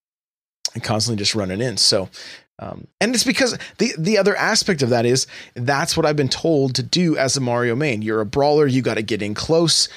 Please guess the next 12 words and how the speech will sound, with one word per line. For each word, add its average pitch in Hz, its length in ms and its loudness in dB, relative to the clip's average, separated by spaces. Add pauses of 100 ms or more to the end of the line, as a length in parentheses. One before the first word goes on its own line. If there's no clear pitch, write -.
(100)
You 120 100 -4
gotta 104 180 0
get 98 220 -2
those 98 220 0
grabs, 123 580 2
and 110 100 -4
you've 101 140 -4
gotta, 98 340 0 (360)
um, 85 320 -10 (880)
you've 104 160 -12
got 98 240 -2
to 95 280 0